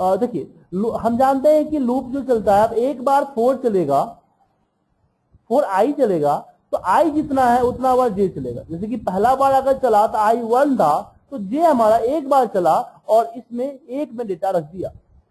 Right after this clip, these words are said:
दूसरे बार में i two है तो वन टू, टू चला, तो पहले बार में इसने डे-, डेटा को यहाँ रखा, दूसरे बार में इसको यहाँ रखा, then i, तीसरा बार i चला तो for जो है वन, टू, थ्री चलेगा,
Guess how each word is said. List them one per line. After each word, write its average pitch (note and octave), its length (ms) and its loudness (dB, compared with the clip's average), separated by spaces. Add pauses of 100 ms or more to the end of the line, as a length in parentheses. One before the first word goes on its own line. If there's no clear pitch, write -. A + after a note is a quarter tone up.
(280)
दूसरे B3 380 -4
बार D4+ 220 0
में D#4 80 -4
i A#3+ 380 -2
two D#4+ 180 0
है D#4 160 2
तो - 500 -10
वन D#4 340 0
टू, D4 380 -8 (100)
टू E4+ 160 0
चला, C#3+ 320 -4 (360)
तो B3+ 60 -4
पहले B3+ 400 0
बार D4+ 200 0
में C#4+ 180 -4
इसने D4+ 160 -4
डे-, B3 240 -6
डेटा G#3+ 360 -2
को C4 100 -4
यहाँ G3 320 -2
रखा, D4+ 560 -2 (100)
दूसरे C4 320 -4
बार C#4 200 2
में C4 80 -4
इसको C4+ 160 -14
यहाँ F3 320 0
रखा, D#3 360 -6 (680)
then A#3 340 0
i, G#3+ 320 -2
तीसरा C4 360 -4
बार C#4+ 260 0
i D4 120 -6
चला D4 240 -2
तो - 520 -14
for D4+ 300 -2
जो D4+ 100 0
है C#4+ 160 2
वन, C#4 360 -2
टू, D#4+ 120 -10
थ्री D#4+ 260 -4
चलेगा, C#3 420 -6